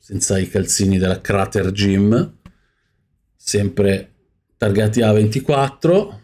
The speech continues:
belli, belli resistenti, <laughs> servono a me. C'è una cosa particolare che è questa, che è il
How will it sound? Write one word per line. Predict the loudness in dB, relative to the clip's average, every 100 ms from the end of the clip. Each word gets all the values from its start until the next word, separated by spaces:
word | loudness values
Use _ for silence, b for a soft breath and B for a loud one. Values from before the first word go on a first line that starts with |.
| _
belli, | -4 -2 0 2 0 -2
belli | 0 2 4
resistenti, | 2 2 0 0 0 2 2 2 0 -2
<laughs> | -8
servono | -4 -2 2 2 4
a |
me. | 4 2
C'è | 0 0
una | 0 0
cosa | 0 -2
particolare | -2 -4 -4 -2 0 2 2 0
che | -2 -2
è | -4
questa, | -2 -2 0 -2 0 -2 -4 -12 _ _ _ _ _ _ _
che | -2
è | 2
il | 2 0